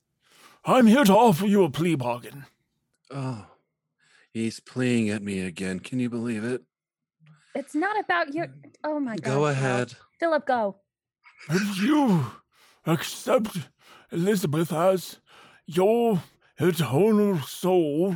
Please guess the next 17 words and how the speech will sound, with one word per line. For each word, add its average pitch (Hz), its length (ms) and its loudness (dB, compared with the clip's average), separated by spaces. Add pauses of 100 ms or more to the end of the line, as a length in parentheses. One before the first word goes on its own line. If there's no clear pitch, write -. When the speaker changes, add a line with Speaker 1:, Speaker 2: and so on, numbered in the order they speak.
(120)
Speaker 1:
keeper 147 460 -4
and 151 260 -2
mother, 117 500 -4 (680)
then 247 340 4
she 214 840 0 (100)
agrees 165 600 -2
to - 160 -16
not 196 560 -2
turn 190 260 0
you 135 140 -8
into 120 300 -10
a 104 60 -12
hag 220 420 0 (340)
for 196 340 2
another 165 360 0
ten 151 300 -6
years. - 600 -20